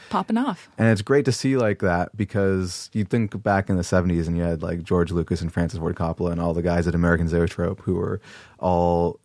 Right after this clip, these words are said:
Speaker 2: you know, just friends and helping each other out in their movies. And,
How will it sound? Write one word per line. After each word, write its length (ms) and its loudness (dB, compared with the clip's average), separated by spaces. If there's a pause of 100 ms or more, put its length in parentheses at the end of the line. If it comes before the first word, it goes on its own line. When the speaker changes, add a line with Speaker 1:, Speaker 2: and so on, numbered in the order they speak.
Speaker 2:
you 100 0
know, 100 2
just 140 0
friends 340 0
and 100 0
helping 220 0
each 80 -2
other 180 2
out 100 2
in 60 -2
their 100 -2
movies. 480 0 (760)
And, 680 0